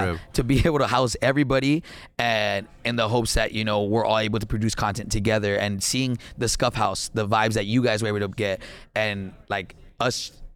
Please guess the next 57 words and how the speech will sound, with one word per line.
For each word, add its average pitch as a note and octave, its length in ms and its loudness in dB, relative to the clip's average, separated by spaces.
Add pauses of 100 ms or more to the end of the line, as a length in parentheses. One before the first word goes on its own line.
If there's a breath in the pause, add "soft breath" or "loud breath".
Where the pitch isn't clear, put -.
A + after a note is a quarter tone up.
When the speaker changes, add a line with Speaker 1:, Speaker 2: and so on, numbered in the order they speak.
(420)
Speaker 2:
give D#3 200 4
that D3+ 180 2
same, C3+ 460 0
you E3 100 4
know, D3+ 60 0
the C#3+ 100 2
biggest F3+ 240 2
compliment D#3+ 280 -2
I C3+ 40 0
ever C3 120 -2
had, A#2+ 220 -4
man, A2+ 240 -6
actually, A#2 460 -4 (300 loud breath)
was A2+ 180 0
one A#2 260 0
of G#2+ 80 0
the G#2+ 60 -2
vlogs. G#2+ 280 2
Somebody A2+ 440 -4
said, G#2 240 -2
like, G2+ 200 -4 (400 loud breath)
"You A#2+ 120 -2
don't C3+ 80 0
know B2+ 100 2
how, A#2 240 -2 (380)
how A#2 120 0
much A2+ 160 0
these A2 220 -2
vlogs G#2 260 0
remind G#2 220 -2
me G#2 60 -2
of G2 100 -2
the G#2+ 80 -2
old - 160 -2
Scuff - 200 -6
House." - 280 -8 (160)
And A#2 180 0
that, C3+ 240 2
like, G#2 220 -2 (380 loud breath)
I D#3+ 120 2
grew C3 260 2
up A#2 100 0
watching A2 420 0
that, - 180 -8 (100)
you G#2+ 140 -4
know A#2+ 120 4
what C3+ 60 4
I'm B2 60 -2
saying? C#3+ 260 2
Like, A2+ 220 0
I C3+ 120 2
grew C#3+ 100 2
up, C3+ 60 0
like, A#2+ 160 0 (260 loud breath)
you D3 120 2
guys A#2+ 220 2
inspired G#2+ 640 -2